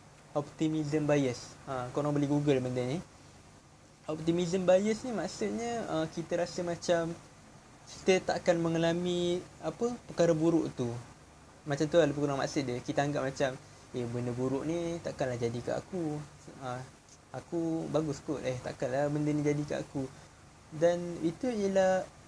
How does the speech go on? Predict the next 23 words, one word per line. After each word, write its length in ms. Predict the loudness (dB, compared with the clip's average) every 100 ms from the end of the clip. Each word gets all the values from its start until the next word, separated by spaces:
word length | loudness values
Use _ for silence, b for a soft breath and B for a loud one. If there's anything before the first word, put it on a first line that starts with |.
| -20 -20 -10
kita 240 | -4 -2 -2
panggil 160 | -2
sebagai 320 | -2 -2 0
optimism 480 | 0 0 -4 -2 0
bias 320 | 2 2 0
lah. 160 | -2 -2 -10 -20 -20 -16 0
Dan 560 | 4 4 2 -2 -4 -6
aku 320 | -8 -4 0
ad-, 240 | 0 -2 -12 -20 -20 -20 -20 -8
terperangkap 480 | -6 0 0 4 2
dekat 240 | 2 0 -2
situ 320 | -4 -4 0 6
dan 400 | 6 6 -4 -8 -10 -2
benda 320 | 0 2 0
yang 240 | 0 0 0
aku 160 | 0
anggap 400 | 0 2 0 0
tak 160 | -2 2
jadi 320 | 2 4 2 0
tu, 320 | 0 2 0 -4 -16 -20 -8
jadi 400 | 0 2 2 0 0
kat 160 | -2
aku. 240 | -4 -8